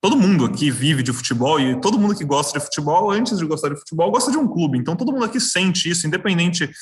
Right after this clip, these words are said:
de ser palmeirense, não ser palmeirense, todo mundo sente o fato de tá longe dos estádios. E aí, cara, ele falou uma coisa que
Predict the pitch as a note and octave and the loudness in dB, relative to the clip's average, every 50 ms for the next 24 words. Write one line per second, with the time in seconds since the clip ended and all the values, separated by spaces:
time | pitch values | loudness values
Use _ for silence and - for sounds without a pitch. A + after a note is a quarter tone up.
0 | - - - - - - C3 B2 - D#3 D#3 D#3 C#3 C3 A#2 B2 D3 D#3 - - | -16 -16 -18 -10 -4 -4 -2 0 0 2 2 2 2 2 2 2 2 0 0 0
1 | C3+ C3 C3 C#3 C3+ C3 B2+ C3 C#3+ E3 E3+ - G3+ A3 A3+ A#3+ C4 B3 - - | -2 -2 -2 0 0 0 0 0 0 -2 -2 -2 -2 -2 0 0 0 0 0 0
2 | G3 G3+ G#3+ B3 G#3+ - - D#3+ E3 E3 - F#3 F#3 G#3 A3 - - - _ _ | 2 2 0 0 -2 -2 0 -2 0 0 -2 -2 -2 -2 -4 -6 -10 -20 _ _
3 | _ _ - - - - G#3 A3 C#4+ D#4 D4+ B3 C#4 C#4+ C4 - - F3 D#3 C#3+ | _ _ -2 2 4 4 4 4 4 4 2 2 2 0 0 2 2 2 2 2
4 | B2+ B2 G#2+ - - - - - _ _ _ _ _ - E3+ G3 G#3 A3+ A#3 G#3+ | 2 0 -2 -6 -10 -14 -18 -20 _ _ _ _ _ -2 0 2 2 2 2 2
5 | A#3 G#3 G3 F#3+ F#3+ - G3+ G3+ G#3+ G#3 F#3+ - - F#3+ G3 F#3+ G3 F#3+ - - | 2 2 2 2 0 0 0 2 2 0 0 0 0 0 0 0 0 -2 -2 -2
6 | G3 F#3+ F3+ E3+ C3+ - - | 0 0 0 0 -2 -4 -10